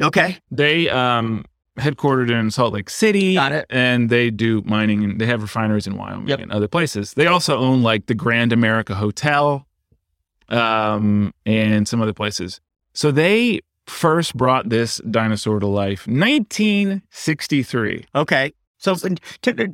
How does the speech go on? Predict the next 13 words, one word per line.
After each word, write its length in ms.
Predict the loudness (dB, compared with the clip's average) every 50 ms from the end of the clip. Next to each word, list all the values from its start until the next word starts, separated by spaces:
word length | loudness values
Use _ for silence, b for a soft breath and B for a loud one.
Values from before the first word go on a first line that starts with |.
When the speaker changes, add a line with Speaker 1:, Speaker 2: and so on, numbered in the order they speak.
| -10 -8
Speaker 1:
let's, 380 | -2 -2 -2 -2 -2 -6 -8 -2
let's 200 | -2 -2 0 0
talk 200 | 0 0 0 0
about 200 | 0 0 0 0
that 100 | -2 -4
dinosaur 500 | -2 0 0 0 -2 -4 -4 -2 -2 0 0
Speaker 2:
Let's 160 | 0 0 0 2
do 200 | 2 4 4 4
it. 100 | 2 0
Speaker 1:
significance 580 | -2 -2 -2 -4 -4 -4 -8 -8 -8 -8 -10
a 80 | -10 -8
bit. 180 | -4 -4 -4 -2 -2
Speaker 2:
Okay. 260 | -2 -4 -4 -4